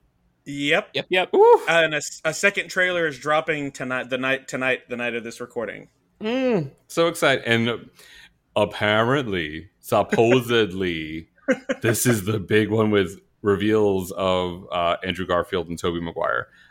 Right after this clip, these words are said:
Speaker 3: I don't believe that. The website that I was reading this on
Speaker 1: <laughs>
Speaker 3: was, like, the biggest shit-stirring website and not one that I
Speaker 1: <laughs>
Speaker 3: find, or, like, that I would go to for reliable content. But it was this whole, like, big thing of, I don't know,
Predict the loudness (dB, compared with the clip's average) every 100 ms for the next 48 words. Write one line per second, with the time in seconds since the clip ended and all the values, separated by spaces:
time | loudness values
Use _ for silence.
0 | -4 -4 -4 2 4 4 -2 -6 -8 -6
1 | -4 -6 -2 0 0 -2 -6 _ -6 2
2 | 2 4 2 4 4 4 2 -2 0 0
3 | -2 0 2 2 0 -2 -6 -10 _ -20
4 | _ -12 -2 -2 2 0 0 -6 -6 2
5 | 2 2 -2 -4 0 -2 -2 0 2 4
6 | 2 2 0 0 0 2 2 -2 -6 -6
7 | -4 0 2 2 0 0 2 2 4 2
8 | 2 -2 -6 -8 _ 0 2 4 2 2
9 | 2 0 -4 -8 -8 -8 -6 -4 -2 -2
10 | -4 -4 -4 -4 -6 -8 -8 _ _ _
11 | _ -4 2 2 2 -2 -8 -8 -10 -4
12 | -2 0 -2 -4 _ -16 -12 -6 -6 -4
13 | -8 -12 _ _ _ _ _ _ _ _
14 | _ _ -2 -2 -2 -8